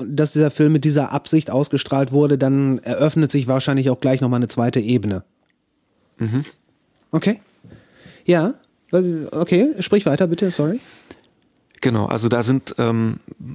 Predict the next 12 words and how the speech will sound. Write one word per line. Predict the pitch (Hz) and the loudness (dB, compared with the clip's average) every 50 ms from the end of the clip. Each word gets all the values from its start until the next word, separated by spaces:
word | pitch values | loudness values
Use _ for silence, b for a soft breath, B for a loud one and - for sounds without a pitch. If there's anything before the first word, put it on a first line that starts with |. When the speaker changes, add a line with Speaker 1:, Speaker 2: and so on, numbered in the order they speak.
| - _ - - - _ - | -18 _ -20 -20 -20 _ -6
Speaker 2:
da | - 113 | -4 -4
geht's | 107 117 117 - | -2 -2 -4 -2
um | - 127 117 | 0 0 2
die | 117 120 117 | 2 2 2
Bourgeoisie | 110 113 117 123 120 123 120 117 113 107 110 123 143 143 139 - | 2 2 0 2 2 2 0 0 0 0 0 0 2 4 2 2
und | - 123 117 - | 2 0 -4 -2
um | - 123 117 110 | -2 -2 -2 0
die | 117 120 117 - - | 2 2 2 2 0
Arbeiterschaft | 113 123 131 123 120 - 117 113 - - 117 123 - - - - | -2 0 0 -2 -2 -2 -2 -4 -2 -4 -4 -6 -8 -10 -10 -6
und | 107 113 107 104 - | -6 -4 -6 -6 -6
das | 113 107 - | -8 -10 -10
Proletariat. | - - - 123 120 113 - - 110 107 101 101 104 113 113 - - | -10 -6 -4 -2 -2 -2 -2 -2 -4 -2 -2 -2 -2 -4 -4 -6 -10